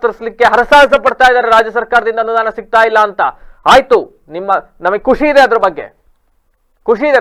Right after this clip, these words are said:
ನಮಗೆ. ಇದರ ಜೊತೆ ಜೊತೆಗೆ ಸಣ್ಣ ಪುಟ್ಟ ಗುಂಡಿ ಮುಚ್ಚಕ್ಕೆ ರಾಜ್ಯ ಸರ್ಕಾರನೋ ಕೇಂದ್ರ ಸರ್ಕಾರನೋ ಅನುದಾನ ಕಾಯ್ಕೊಂಡು ಕೂರ್ಬೇಕಾದ ಅವಶ್ಯಕತೆ ನಮಗಿಲ್ಲ. ಶಾಸಕರು ಇಲ್ಲಿವರೆಗೂ ಬೇರೆ ಬೇರೆ ಕೆಲಸ ಮಾಡಿಸ್ಕೊಟ್ರೆ ಯಾರೋ ಒಬ್ರಿಗೆ ಹೋಗಿ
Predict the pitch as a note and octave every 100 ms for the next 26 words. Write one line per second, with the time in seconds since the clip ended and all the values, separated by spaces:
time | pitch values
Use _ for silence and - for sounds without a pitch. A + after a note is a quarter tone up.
0 | E3 C3 G#2 - _ _ _ D#3+ F3 A#3
1 | E3 F#3 G#3+ F#3 D#3+ C3+ C3+ F3+ F3 _
2 | - G3+ A#3+ - G#3+ F#3 A3 C4 A#3+ A3+
3 | A#3 A3+ F3+ G3+ G#3+ A#3 A#3 - A3 A3
4 | A3 G#3+ A#3 A3+ A#3 A3+ A3 G#3+ G#3+ G#3+
5 | A#3 A3 G#3+ G#3+ A3+ A3 G#3+ G#3 A3+ A3+
6 | G#3+ A3 G#3+ G#3 G#3+ G#3+ G3+ G#3+ A3 A3
7 | - _ _ _ _ _ _ _ _ _
8 | _ _ _ G#3 A#3 A#3 A#3+ A#3+ A3+ A#3+
9 | B3 B3 A3+ A#3 - _ D3 G3+ B3+ A#3+
10 | A#3+ A3+ G#3+ G#3+ A#3+ A#3+ G#3 G#3+ A3+ A3
11 | F#3+ A#3 B3+ A#3 G#3+ A#3+ A#3+